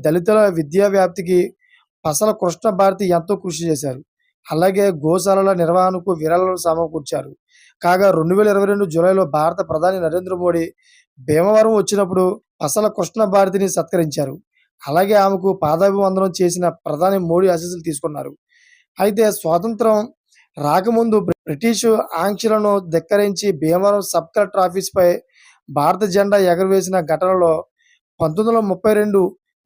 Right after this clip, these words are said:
జూన్లో కృష్ణమూర్తి దంపతులను అరెస్ట్ చేసిన అధికారులు కఠిన కారాగార శిక్ష విధించారు. కాగా, జైలు శిక్ష పడిన సమయానికి అంజలక్ష్మి ఆరు నెలల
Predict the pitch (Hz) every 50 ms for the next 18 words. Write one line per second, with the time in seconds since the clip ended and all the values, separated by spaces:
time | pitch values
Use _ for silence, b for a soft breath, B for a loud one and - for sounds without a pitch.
0 | 160 135 131 156 180 202 220 220 226 214 220 - 180 160 - - 226 214 214 214
1 | 202 - 233 214 170 185 180 175 190 190 196 202 202 196 190 165 160 170 165 -
2 | 208 196 175 190 170 156 170 180 196 196 185 185 175 165 165 - - _ _ _
3 | _ _ _ _ _ - 170 156 180 214 233 214 - 190 180 180 190 202 196 208
4 | 202 190 175 190 175 - 208 175 160 165 160 147 170 156 139 135 143 - _ _
5 | _ _ _ _ _ _ 170 156 170 175 196 160 147 131 156 156 175 202 190 -
6 | 220 214 - 226 196 185 196 185 180 196 190 185 185 185 165 175 185 190 185 180
7 | 175 185 180 175 170 - - _ _ _ _ _ _ _ - 151 147 160 196 208
8 | 214 202 180 - 214 214 190 175 180 175 175 170 180